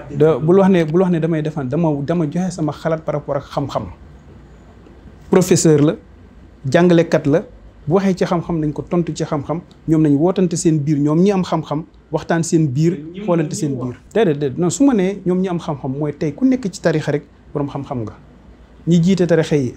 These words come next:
Speaker 1: xa tarixa yi dafa am ay école. Demal Touba, nga dem Touba, nga dem Daaray Kaamil,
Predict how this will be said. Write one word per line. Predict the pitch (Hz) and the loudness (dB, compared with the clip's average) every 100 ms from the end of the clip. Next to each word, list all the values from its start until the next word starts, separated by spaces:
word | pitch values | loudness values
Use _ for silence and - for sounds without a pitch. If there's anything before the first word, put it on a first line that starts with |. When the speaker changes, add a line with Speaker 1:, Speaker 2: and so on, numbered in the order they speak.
| - | -8
Speaker 1:
xa | - | -6
tarixa | 220 339 285 | -2 0 0
yi | |
dafa | 196 302 | 2 0
am | |
ay | 269 247 | 0 -2
école. | 269 147 - - - - - - - - - - - - | -4 -4 -8 -20 -20 -20 -20 -20 -20 -20 -20 -20 -20 -6
Demal | 202 269 | -2 -2
Touba, | 254 233 220 | 0 0 2
nga | 208 | 2
dem | 220 | 0
Touba, | 208 220 190 | 0 0 0
nga | 190 | -2
dem | 214 | -2
Daaray | 202 208 202 | 0 -2 -2
Kaamil, | 202 202 | -4 -4